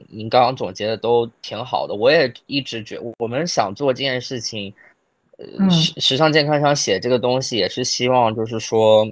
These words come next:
Speaker 1: 老这件事情真的在发生很大的变化。然后今天，今天甚至为什么要说，刚刚说那个穿衣服，对吧？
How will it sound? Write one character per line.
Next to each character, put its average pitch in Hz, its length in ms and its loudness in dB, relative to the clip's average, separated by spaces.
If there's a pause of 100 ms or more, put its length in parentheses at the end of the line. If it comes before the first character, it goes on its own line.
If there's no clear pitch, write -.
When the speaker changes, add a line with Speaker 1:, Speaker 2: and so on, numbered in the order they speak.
Speaker 1:
老 113 380 2
这 131 120 -6
件 139 180 -4
事 127 160 -6
情 117 180 -6
真 123 220 -6
的 117 80 -8
在 107 300 -8
发 101 240 -14
生 110 220 -12
很 120 180 -18
大 101 100 -16 (140)
的 92 120 -20
变 80 160 -18 (180)
化。 - 180 -20 (280)
然 113 160 -10
后 139 200 2
今 160 240 -6
天， 175 240 0 (420)
今 208 160 0
天 226 160 4
甚 214 200 -2
至 185 160 -2
为 202 200 0
什 175 140 -10
么 120 140 -6
要 151 180 -2
说， 160 260 -4 (840)
刚 175 140 4
刚 180 100 2
说 170 320 2 (800)
那 147 240 -2
个 117 200 2
穿 139 360 -4
衣 139 120 -6
服， 110 200 -14
对 110 120 -6
吧？ 55 320 -8